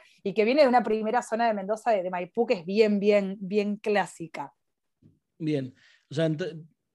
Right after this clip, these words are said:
Speaker 2: te tomo un poco a todo lo que decís, podemos referirnos que estamos hablando de un vino muy clásico o como muy, no estándar la palabra, en el sentido que es muy fácil de tomar o como que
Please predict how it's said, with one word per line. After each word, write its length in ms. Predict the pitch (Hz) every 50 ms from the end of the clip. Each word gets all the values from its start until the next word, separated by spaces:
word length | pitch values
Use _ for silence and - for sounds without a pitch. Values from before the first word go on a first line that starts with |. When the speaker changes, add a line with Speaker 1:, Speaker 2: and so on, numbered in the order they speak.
| _ _ _ _ _ _ _
Speaker 2:
te 100 | - 156
tomo 220 | 151 214 214 214
un 100 | 202 180
poco 180 | 170 202 185 190
a 40 | 175
todo 100 | 175 196
lo 80 | 185
que 160 | 170 170 165 160
decís, 360 | 165 196 214 220 - - _ _ _ _ _ _ _ _ _ _
podemos 380 | - 143 156 190 208 196 165 175
referirnos 360 | 160 143 - 160 165 196 196
que 40 | 165
estamos 240 | - 170 165 147 147
hablando 220 | 156 165 170 165
de 40 | 156
un 60 | 151
vino 380 | 160 170 175 165 156 - - _ _ _ _ _ _ _ _ _ _ _ _ _
muy 280 | - 165 165 170 175 165
clásico 600 | 170 160 175 180 170 175 - 208 165 175 156 139
o 260 | 131 - - 131 123
como 240 | 127 127 127 127 131
muy, 520 | 143 165 175 175 175 165 156 147 147 - _ _ _ _ _ _
no 140 | 226 220 240
estándar 560 | 196 180 170 - 190 165 160 156 151 147 143
la 160 | 143 139 139
palabra, 320 | 135 143 156 170 170 165 160
en 40 | 151
el 60 | 110
sentido 260 | 139 156 165 202 190
que 80 | 175 165
es 40 |
muy 360 | 151 170 185 185 175 175 175 - _ _ _ _ _
fácil 420 | _ - 185 175 180 185 175 156
de 80 | 147 135
tomar 420 | 135 147 165 190 202 196 190 170 156
o 80 | 139
como 220 | 143 135 131 131 131
que 300 | 135 139 143 139 135